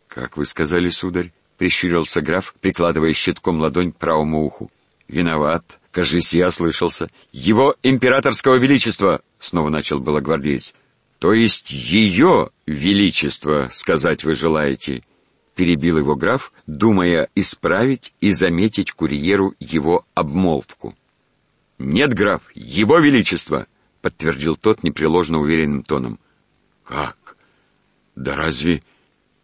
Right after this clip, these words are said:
разве императрица волею Божией шестого сего ноября скончалась?"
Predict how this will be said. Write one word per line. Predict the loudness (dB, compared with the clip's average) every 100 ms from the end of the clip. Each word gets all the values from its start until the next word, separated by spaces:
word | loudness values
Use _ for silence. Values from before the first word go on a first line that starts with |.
| _ _ _ _ _ _ -18
разве | -4 -2 0 2 2
императрица | 2 0 -2 0 0 2 0 -4 -6 _ _ _ _ _ _ _ -6
волею | 0 4 6 4
Божией | 4 4 4 4
шестого | 4 2 4 4
сего | 4 4 6
ноября | 4 4 2
скончалась?" | 2 0 2 2 2 0 -6